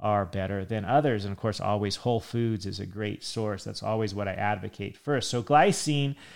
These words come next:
the most common protein, or I should say amino acid in collagen, of course, is found in skin, um, chicken skin, you know, <laughs> cow skin, pork skin, gelatin. Um, also,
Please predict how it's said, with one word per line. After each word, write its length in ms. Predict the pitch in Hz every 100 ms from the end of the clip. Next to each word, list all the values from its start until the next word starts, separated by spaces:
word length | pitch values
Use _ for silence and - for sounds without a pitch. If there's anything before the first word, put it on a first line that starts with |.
| -
the 60 | 123
most 200 | 135 -
common 380 | 131 131 131 117
protein, 680 | - 127 127 - 123 120 113
or 140 | 110
I 60 | 107
should 180 | 113
say 160 | - 110
amino 200 | 110 107
acid 520 | 110 113 - 107 101 90 _ _ _ _ _ _ _
in 180 | 151 170
collagen, 560 | 139 131 120 123 117 107
of 100 | 104
course, 260 | 113 110
is 100 | 113
found 320 | - 113 107 101
in 140 | 98
skin, 600 | - - 156 156 147 147 - - _ _
um, 640 | - 101 95 101 101 - - -
chicken 340 | 139 135 120
skin, 760 | 113 - 120 113 110 107 104 101 - _ _
you 140 | - 101
know, 140 | 101
<laughs> 40 | -
cow 260 | 135 143
skin, 560 | - - - 120 110 107
pork 320 | - 127 120
skin, 640 | - - 113 104 104 101 98
gelatin. 880 | 120 120 120 - 117 107 101 101 - _ _ _
Um, 320 | 107 104 101 104
also, 840 | 123 120 143 123 113 107 104